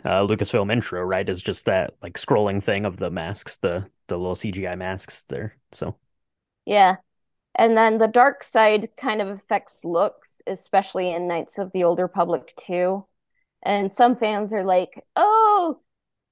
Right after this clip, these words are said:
Speaker 2: the dark side, it kinda happened differently in Revenge of the Sith," but I think part of it is also, like, I think Palpatine is kinda, like,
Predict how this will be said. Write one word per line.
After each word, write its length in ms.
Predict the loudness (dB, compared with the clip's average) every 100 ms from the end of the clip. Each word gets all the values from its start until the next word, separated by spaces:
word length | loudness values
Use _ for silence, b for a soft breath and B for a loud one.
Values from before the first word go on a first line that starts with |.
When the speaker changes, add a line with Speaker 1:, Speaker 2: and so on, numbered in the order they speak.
| _ _
Speaker 2:
the 120 | 0
dark 280 | 4 2 2
side, 560 | -2 4 6 6 2 0
it 300 | 0 0 0
kinda 200 | -4 -2
happened 440 | -2 -4 -6 -8
differently 460 | -10 -8 -8 -6 -6
in 120 | -4
Revenge 480 | -4 -2 -2 -4 -6
of 140 | -8
the 100 | -8
Sith," 420 | -10 0 2 2 -4 _
but 340 | 2 4 2 -2 _ _ _ _ -2
I 140 | 0
think 320 | 0 -2 -6
part 340 | 0 4 4 2
of 120 | -2
it 120 | -2
is 200 | -2 -2
also, 560 | 0 0 -2 -4 -4 -4
like, 420 | -4 -2 -4 -6 _ _ _ _ _ _ _ _
I 120 | -6
think 280 | -4 -4 -6
Palpatine 880 | 4 4 4 0 -8 -6 -4 -4 -4
is 580 | -2 -2 -2 -4 -6 -12 _ _ _ -10
kinda, 220 | -6 0
like, 420 | 0 0 -6